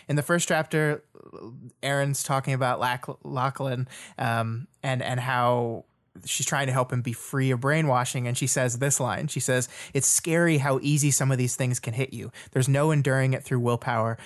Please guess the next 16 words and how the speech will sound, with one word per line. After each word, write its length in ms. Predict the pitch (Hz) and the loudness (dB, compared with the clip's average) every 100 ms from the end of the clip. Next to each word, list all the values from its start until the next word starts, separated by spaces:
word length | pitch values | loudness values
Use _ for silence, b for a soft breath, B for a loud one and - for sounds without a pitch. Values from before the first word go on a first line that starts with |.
| B | B
There's 180 | 123 120 | -2 0
no 220 | 117 135 | 2 2
taking 340 | 143 143 139 131 | 2 0 2 0
cover. 380 | 120 117 113 B B - | 0 -2 -4 B B -2
There's 180 | 120 | 0
no 240 | 117 131 156 | 2 4 4
delay 320 | 143 135 131 | 4 4 4
or 80 | 127 | 2
chance 300 | - 127 123 | 2 0 0
to 80 | 127 | -2
fight 260 | - 117 | -2 -2
back. 380 | - 113 120 - - | -4 -6 -6 -10 -14
Just 520 | - 143 135 - - b b b b b _ | -2 0 0 -2 -4 b b b b b _
there 320 | 123 127 135 | -2 2 2
it 60 | 131 | 2
is. 400 | 117 104 - | -2 -6 -10